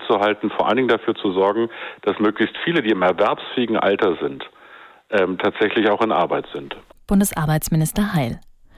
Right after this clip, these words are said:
Speaker 2: U-S-Außenminister Blinken hat der Republik Moldau finanzielle Unterstützung in Aussicht gestellt.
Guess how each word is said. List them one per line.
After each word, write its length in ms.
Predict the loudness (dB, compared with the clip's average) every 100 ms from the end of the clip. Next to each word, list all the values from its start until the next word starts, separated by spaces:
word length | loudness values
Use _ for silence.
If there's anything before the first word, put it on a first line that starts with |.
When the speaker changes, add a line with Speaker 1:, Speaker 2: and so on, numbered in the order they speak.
| -20 -20 -12 -2
Speaker 2:
U-S-Außenminister 1040 | 2 2 0 2 2 4 4 4 2 0 0
Blinken 640 | 2 4 2 4 4 4
hat 300 | 2 -2 -4
der 100 | 0
Republik 460 | 0 0 0 0 2
Moldau 420 | 4 4 2 0
finanzielle 680 | 2 2 2 2 2 2
Unterstützung 760 | 2 0 0 0 -2 0 0 0
in 120 | 0
Aussicht 520 | 0 -2 -2 -4 -4
gestellt. 480 | -4 -2 -2 -2